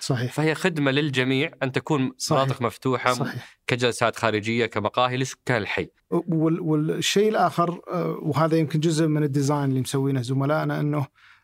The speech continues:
Speaker 1: آه، مو بس لسكان الحي، لا، بيكون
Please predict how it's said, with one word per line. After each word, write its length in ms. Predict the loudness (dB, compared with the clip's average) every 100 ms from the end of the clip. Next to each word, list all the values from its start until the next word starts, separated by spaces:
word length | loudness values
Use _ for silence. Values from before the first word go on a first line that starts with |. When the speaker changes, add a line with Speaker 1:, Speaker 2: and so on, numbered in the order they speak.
| _
Speaker 1:
آه، 240 | -2 -2 -2
مو 300 | -2 2 4
بس 540 | 4 2 0 -4 -6 -4
لسكان 1080 | 0 2 2 -2 -4 -6 -6 -8 0 2 2
الحي، 360 | 2 0 0
لا، 220 | 0 -2 0
بيكون 540 | -6 0 0 2 -2